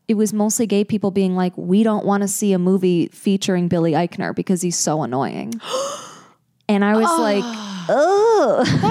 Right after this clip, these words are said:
Speaker 2: That sucks.
Speaker 1: Yeah.
Speaker 2: I, I have, and I preface this by saying I have not seen the movie yet.
Speaker 1: Right.
Speaker 2: However, I am really excited to see this
Speaker 1: Yeah.
Speaker 2: movie and, like,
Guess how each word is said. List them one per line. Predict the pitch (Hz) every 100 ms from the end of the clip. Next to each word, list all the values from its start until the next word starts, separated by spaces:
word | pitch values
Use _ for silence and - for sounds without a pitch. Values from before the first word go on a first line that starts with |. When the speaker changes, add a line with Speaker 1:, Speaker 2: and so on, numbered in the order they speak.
| -
Speaker 2:
That | 220
sucks. | - - 190 196 185 175 143 -
Speaker 1:
Yeah. | 208 208 190 156 120 135
Speaker 2:
I, | 277 330 -
I | 277
have, | 285 311 269 -
and | 262 247
I | 247
preface | 247 - 285 285 220
this | 233
by | 214
saying | 214 214 208 202
I |
have | 196 214
not | 170 196 208 -
seen | - 208
the | 196
movie | 185 175 170 170
yet. | 170
Speaker 1:
Right. | 170 82 80 -
Speaker 2:
However, | - 247 262 233 226 208 -
I | 233 262
am | 240 208
really | 170 175 269 339 262
excited | 208 196 214 202 196 190
to | 175
see | - 294
this | 269 214
Speaker 1:
Yeah. | 202 196
Speaker 2:
movie | 185 202 226
and, | 247 240 240
like, | 226 220